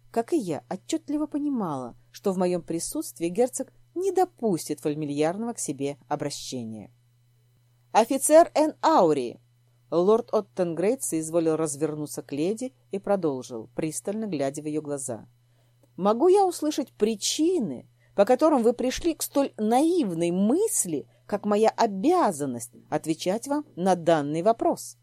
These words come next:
Прозвучало насмешливо и высокомерно, на грани оскорбления. И леди с трудом сдержалась.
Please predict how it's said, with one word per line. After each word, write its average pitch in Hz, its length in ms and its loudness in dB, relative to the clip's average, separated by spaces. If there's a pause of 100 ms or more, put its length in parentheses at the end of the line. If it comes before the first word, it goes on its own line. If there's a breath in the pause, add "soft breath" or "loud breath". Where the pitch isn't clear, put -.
(920)
Прозвучало 262 580 2
насмешливо 277 1040 0 (120)
и 226 120 -6
высокомерно, 151 920 -4 (360)
на 185 140 -2
грани 185 340 2
оскорбления. 147 880 -4 (720)
И 226 100 4
леди 226 220 4
с 233 100 -4
трудом 233 360 4
сдержалась. 170 840 -2